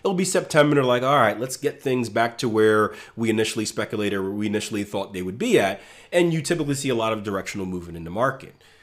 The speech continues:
Well, for a counter trend trader like myself, you can imagine that wasn't a very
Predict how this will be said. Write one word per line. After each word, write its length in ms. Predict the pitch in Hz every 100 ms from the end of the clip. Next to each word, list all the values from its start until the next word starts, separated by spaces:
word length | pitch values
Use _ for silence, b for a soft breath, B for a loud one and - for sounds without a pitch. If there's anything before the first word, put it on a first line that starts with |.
| b b
Well, 580 | 117 277 110 110 180 _ _
for 320 | - 151 143
a 100 | 139
counter 360 | 135 175 190 185
trend 260 | 180 165
trader 260 | 139 147 131
like 220 | 120 117
myself, 720 | 113 95 - - 226 156 147 - 135
you 120 | 139
can 120 | 143 131
imagine 360 | 143 151 127
that 160 | 123 117
wasn't 320 | 123 127 120
a 140 | 113
very 760 | 113 110 113 110 110 107 101